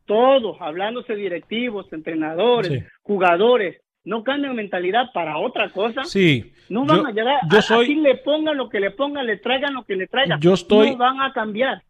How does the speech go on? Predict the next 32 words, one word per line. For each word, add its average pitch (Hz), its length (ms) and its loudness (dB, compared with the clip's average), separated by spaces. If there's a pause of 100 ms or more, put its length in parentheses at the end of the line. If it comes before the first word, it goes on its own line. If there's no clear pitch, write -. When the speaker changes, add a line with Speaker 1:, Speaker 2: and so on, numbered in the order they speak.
Speaker 2:
yo 135 180 4
estoy 180 220 0
de 180 160 0
Speaker 1:
No 170 120 4
van - 40 4
Speaker 2:
acuerdo 185 140 4
Speaker 1:
a - 40 -6
Speaker 2:
con 170 140 2
lo 151 60 2
que 147 80 0
Speaker 1:
cambiar. 147 40 2
Speaker 2:
usted 151 220 2
me 151 80 0
dice, 165 240 2
señor 143 220 2
Cornejo, 143 440 2
porque 123 240 2
siempre 139 360 0
pienso 143 340 0
que 139 100 2
los 117 140 2
centroamericanos 113 680 2
en 120 100 2
algún 107 200 0
momento 123 320 0
hemos 123 140 -2
sido 123 180 2
víctimas 117 360 0
de 107 100 -2
nuestra 95 260 -6
propia 110 240 -2
novela. 113 360 2